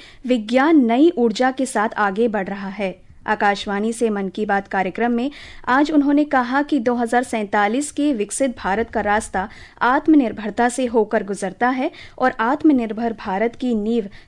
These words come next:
तभी मजबूत होगी जब हम वही खरीदें और बेचें जिसे बनाने में किसी भारतीय का पसीना बहा हो। श्री मोदी ने कहा कि भारत की असली ताकत वह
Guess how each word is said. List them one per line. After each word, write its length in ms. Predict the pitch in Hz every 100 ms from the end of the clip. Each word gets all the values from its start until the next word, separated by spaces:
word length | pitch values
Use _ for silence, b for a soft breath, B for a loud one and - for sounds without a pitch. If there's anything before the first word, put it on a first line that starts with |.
| -
तभी 300 | 254 233 349
मजबूत 500 | 320 233 - 254 -
होगी 280 | 240 226 330
जब 220 | - 214 -
हम 200 | 220 202
वही 280 | 202 208 294
खरीदें 480 | 277 240 240 294 320
और 180 | 226
बेचें 420 | 196 233 262 202 220 B B 262
जिसे 220 | 277 359
बनाने 460 | 220 208 202 214 277
में 140 | 294
किसी 320 | 285 262 339
भारतीय 480 | 254 208 196 - 262
का 160 | 254 254
पसीना 500 | 240 226 220 208 190
बहा 280 | 190 196
हो। 260 | 185 196 185 b b b _
श्री 180 | - 226
मोदी 280 | 214 202 214
ने 100 | 214
कहा 340 | 208 208 214
कि 200 | 214 233 226 B B -
भारत 360 | 190 202 233 226
की 120 | 254
असली 320 | - 220 233
ताकत 420 | 233 208 202 214 196
वह 260 | 175 220